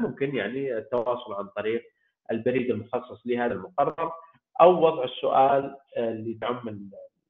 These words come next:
الفائدة على منت-، المنتدى الخاص بهذا المقرر على موقع تدارس الق-، التابع لأعمال التعلم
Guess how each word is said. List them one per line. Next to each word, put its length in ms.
الفائدة 760
على 360
منت-، 320
المنتدى 720
الخاص 440
بهذا 220
المقرر 500
على 180
موقع 500
تدارس 440
الق-، 360
التابع 500
لأعمال 540
التعلم 560